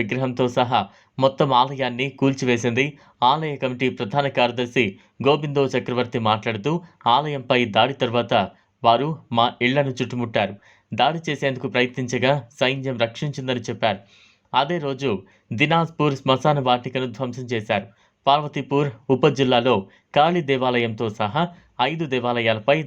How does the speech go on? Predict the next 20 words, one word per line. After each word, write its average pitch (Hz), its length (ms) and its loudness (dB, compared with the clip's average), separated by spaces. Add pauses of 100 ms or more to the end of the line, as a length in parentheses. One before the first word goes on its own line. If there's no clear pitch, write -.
దాడి 123 260 2
జరిగింది. 107 340 -4 (1200)
చిరిర్ 190 340 6
బందర్ 151 320 4 (320)
ఉప 143 100 2 (120)
జిల్లాలో 135 340 2 (240)
హిందూ 156 240 0 (100)
కుటుంబాల 131 400 2 (220)
ఇళ్లపై 139 280 0 (120)
దాడి 117 240 0
జరిగింది. 113 340 -2 (440)
హరిశోభ 147 560 -2 (120)
కోసం 135 280 0 (280)
ఏర్పాటు 139 380 0
చేసిన 123 320 0
స్థలం 127 360 0
కూడా 127 160 2 (100)
ధ్వంసం 127 360 -4
చేయబడింది. 104 440 -2 (1200)
బౌచాగంజ్లో 139 840 4